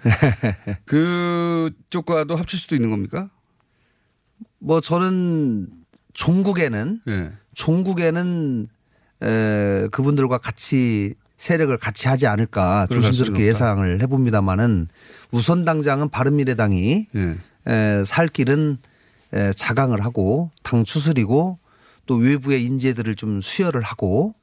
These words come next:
Speaker 1: 새로운 예, 당에 저는 뭐 바른 미래당이라는 것이 바른이 원래 바른정당에서 왔잖아요.
Speaker 2: 그렇죠. 이제 그거 떼야 될 상황이
Speaker 1: 제가
Speaker 2: 됐습니다.
Speaker 1: 유승민 대표한테 발언은 좀 가져가시라.
Speaker 2: <laughs>
Speaker 1: 예, 예. 이제는 좀 당명도 바꾸고.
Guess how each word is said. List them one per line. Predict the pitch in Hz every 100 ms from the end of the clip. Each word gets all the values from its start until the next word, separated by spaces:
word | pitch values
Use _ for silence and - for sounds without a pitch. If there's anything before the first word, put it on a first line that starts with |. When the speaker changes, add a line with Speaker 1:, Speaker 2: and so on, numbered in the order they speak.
| _ _ _ _
Speaker 1:
새로운 | - 190 190 170 147 120 101 - - - _ _ _ -
예, | 101 95 90
당에 | - 135 127 110 95 - -
저는 | - 131 147
뭐 | 127 127 113 - _ _ _ -
바른 | - 160 208 214
미래당이라는 | 151 170 160 156 147 131
것이 | 123 135
바른이 | - - 151 160 156
원래 | 131 139
바른정당에서 | - 131 143 131 123 104 104
왔잖아요. | 95 98 120 95 120
Speaker 2:
그렇죠. | 165 107
이제 | 110
그거 | - 117
떼야 | 139 143
될 | 131 110 95
상황이 | 95 98
Speaker 1:
제가 | 165 170
Speaker 2:
됐습니다. |
Speaker 1:
유승민 | 156 190 196
대표한테 | 175 160 156 135
발언은 | 151 - 139 151 143
좀 | 147
가져가시라. | 107 110 123 117 - 107 98 110 113
Speaker 2:
<laughs> | - - -
Speaker 1:
예, |
예. | 107 101 98 98 107 123
이제는 | 110 117 107 98 - - -
좀 | 117
당명도 | - 135 127 127 123
바꾸고. | 113 101 113 101 120